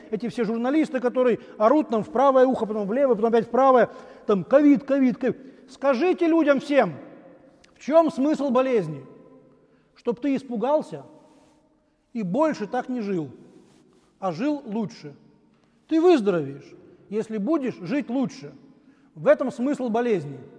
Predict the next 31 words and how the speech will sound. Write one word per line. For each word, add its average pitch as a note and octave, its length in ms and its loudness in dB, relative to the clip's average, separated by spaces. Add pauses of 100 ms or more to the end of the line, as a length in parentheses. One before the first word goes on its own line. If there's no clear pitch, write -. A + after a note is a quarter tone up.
(680)
А G3+ 100 -4
если G#3+ 160 -4
ты C4 100 -6
больше, C4 460 -2
лучше C4 380 -4
жить C4 200 -6
не C4 100 -4
будешь, B3+ 380 -2 (480)
умирай, B3+ 340 0
ты G#3+ 100 -6
не A3+ 100 -4
нужен. D3 320 -6 (680)
Ты B3+ 120 -2
здесь B3 200 0
больше B3 240 0
не C#4 100 -2
нужен, G#3+ 260 -2
ты A#3 80 -8
свое B3+ 240 -2
сделал. G#3 360 -2 (220)
Ты A#3 80 -10
ничего A3 180 -6
хорошего A#3 340 -2
тебе A#3+ 100 -4
ждать A3 200 -4
не, A3 140 -8
не G#3 120 -8
приходится. F#3+ 480 -8 (1120)
В E3 120 -6
этом C#4+ 280 2
смысл. A#3 420 -2